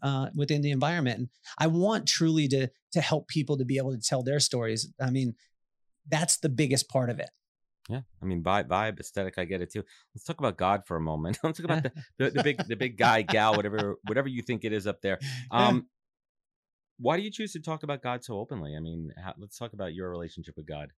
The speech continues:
Speaker 2: I don't
Speaker 1: Well,
Speaker 2: usually
Speaker 1: I
Speaker 2: talk
Speaker 1: mean
Speaker 2: about this on the show. Let's get into it. Let's push
Speaker 1: Yeah.
Speaker 2: myself a little bit.
Speaker 1: No, I love it. I mean, i-, if I asked you, like, "How many arms do you have?" you wouldn't have any challenge telling me you have two,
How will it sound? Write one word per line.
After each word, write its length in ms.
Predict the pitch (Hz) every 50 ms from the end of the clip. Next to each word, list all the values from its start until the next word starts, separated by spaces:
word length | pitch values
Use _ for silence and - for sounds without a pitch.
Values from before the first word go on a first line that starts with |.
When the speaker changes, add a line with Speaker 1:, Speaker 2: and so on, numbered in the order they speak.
| _ _ _ _ _ _ _ _ _ - - - - - -
Speaker 2:
I 40 |
don't 120 | 117 165 202
Speaker 1:
Well, 100 | 220 214
Speaker 2:
usually 100 | 196 185
Speaker 1:
I 40 | 196
Speaker 2:
talk 80 | 196
Speaker 1:
mean 80 | 190 170
Speaker 2:
about 180 | 165 104 92 -
this 160 | 101 92 -
on 80 | 104 95
the 60 | 85
show. 160 | - 98 101
Let's 140 | 131 147 -
get 100 | - -
into 280 | - 156 - - 76 67
it. 100 | - -
Let's 160 | - 107 -
push 160 | _ - 147 160
Speaker 1:
Yeah. 80 | 214
Speaker 2:
myself 360 | 254 294 302 254 - 85 -
a 40 | 80
little 160 | 78 78 78
bit. 140 | 76 76 - - _ _ _ _
Speaker 1:
No, 180 | 151 175 214 254
I 100 | 240 214
love 180 | 202 196 208 208
it. 160 | 170 120 143
I 100 | 151 160
mean, 220 | 160 160 156 160
i-, 20 | 147
if 380 | 160 175 151 143 180 160 -
I 140 | 160 170 165
asked 300 | 139 151 156 151 - -
you, 120 | 147 143
like, 160 | 139 131 127 -
"How 80 | 151
many 160 | 151 143 127
arms 240 | 131 147 160 156 -
do 80 | - 131
you 40 | 127
have?" 220 | 143 127 127 123
you 80 | 131 139
wouldn't 160 | 147 135 127
have 120 | 135 139 131
any 100 | 123 117
challenge 420 | - - 143 139 135 131 120 -
telling 180 | - 143 139 131
me 80 | 131
you 100 | 127 131
have 100 | 139 120 -
two, 200 | 190 190 143